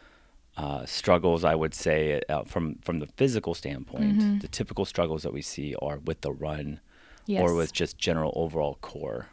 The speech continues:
Speaker 2: Right.
Speaker 1: Um, which just basically means the ability to control your body between your knees and your shoulders, really.
Speaker 2: Yes.
Speaker 1: Anterior, posterior balance, um, and the ability to have neuromuscular connection from your brain to those large muscle groups and also to the small fixers and stabilizers that hold up our body and do,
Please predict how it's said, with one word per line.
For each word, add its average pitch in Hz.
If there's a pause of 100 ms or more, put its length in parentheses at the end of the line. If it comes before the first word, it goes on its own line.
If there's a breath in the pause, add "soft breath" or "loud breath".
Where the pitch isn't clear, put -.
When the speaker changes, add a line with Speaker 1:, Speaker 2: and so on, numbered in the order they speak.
(160)
Speaker 2:
Right. 190
Speaker 1:
Um, - (840 soft breath)
which 98
just -
basically 95
means 87
the 90
ability 80
to -
control 82
your 76
body 71
between 73
your 73
knees 71
and 71
your 64
shoulders, - (160)
really. 78
Speaker 2:
Yes. -
Speaker 1:
Anterior, 82
posterior 73 (260)
balance, 73 (360)
um, 69 (520 soft breath)
and 78
the 78
ability 78
to 80
have 80
neuromuscular 76
connection 78
from 73
your 71
brain 73
to -
those 71
large 73
muscle 73
groups 73
and 71
also 71
to -
the 76
small 73
fixers 73
and 71
stabilizers 71
that -
hold 76
up 76
our 67
body 71
and 71
do, 71